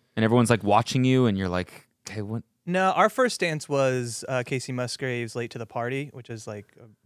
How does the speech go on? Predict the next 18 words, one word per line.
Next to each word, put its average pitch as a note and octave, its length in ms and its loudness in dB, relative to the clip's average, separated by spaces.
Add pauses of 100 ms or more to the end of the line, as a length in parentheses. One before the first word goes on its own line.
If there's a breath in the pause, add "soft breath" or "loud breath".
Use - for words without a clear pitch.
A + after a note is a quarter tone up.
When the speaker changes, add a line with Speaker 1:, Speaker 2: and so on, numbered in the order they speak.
(120)
Speaker 2:
very A2+ 180 -8
sentimental A2+ 320 -10
song G#2+ 220 -10
to G#2 100 -12
us, A#2+ 260 -6
but - 140 -10
it's C3 140 -6
p-, - 240 -14
kinda D3 180 -4
short. C3+ 260 -6
It's, - 60 -18
like, C3+ 100 -10 (120)
two, B2 420 -8
two A#2+ 140 -14
and A2+ 80 -8
a - 20 -8
half A2+ 160 -10
minutes. A2+ 360 -14